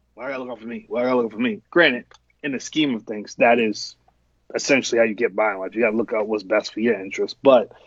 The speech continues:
it's like, you, you know, it, you don't always gotta be that way. It, it always don't have to be that way, in my opinion, anyways.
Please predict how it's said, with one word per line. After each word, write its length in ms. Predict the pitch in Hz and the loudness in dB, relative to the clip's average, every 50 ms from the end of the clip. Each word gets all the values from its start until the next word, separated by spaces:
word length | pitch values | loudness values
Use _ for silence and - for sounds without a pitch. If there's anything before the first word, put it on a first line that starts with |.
| _ _ _ _ _ _ - | _ _ _ _ _ _ -4
it's 180 | - - 110 | -4 0 2
like, 200 | 123 113 107 110 | 4 2 2 2
you, 240 | 123 143 151 143 127 - | 2 0 0 0 -2 -8
you 200 | - 131 147 131 | -8 -6 -4 -2
know, 180 | 110 113 117 | -2 -2 0
it, 180 | 131 143 143 127 | 0 0 0 0
you 120 | 180 185 | 0 0
don't 120 | 180 180 180 | 2 2 2
always 180 | 185 175 - | 2 0 0
gotta 160 | - 151 147 | 0 -2 -2
be 160 | 143 - 185 185 | -2 -2 -2 0
that 180 | 151 117 95 95 | 0 0 -2 -4
way. 220 | 98 95 92 _ _ _ _ | -10 -14 -16 _ _ _ _
It, 220 | 123 127 123 110 135 | -10 -8 -6 -4 -2
it 40 | |
always 240 | 143 143 156 156 139 | -2 -2 -2 -2 -4
don't 220 | 123 143 135 135 135 | -4 -6 -6 -4 -4
have 140 | 131 127 | -4 -4
to 80 | - 127 | -6 -6
be 140 | 131 139 127 | -4 -4 -4
that 200 | 113 - - 64 | -4 -6 -8 -12
way, 140 | 73 - - _ _ _ _ - | -14 -18 -18 _ _ _ _ -2
in 80 | - | 2
my 140 | - - 226 | 2 4 2
opinion, 440 | - - - 107 95 92 92 95 104 | 2 0 0 -2 -4 -4 -6 -10 -8
anyways. 520 | 104 104 98 92 92 92 - - - - | -6 -6 -4 -4 -4 -4 -6 -8 -10 -20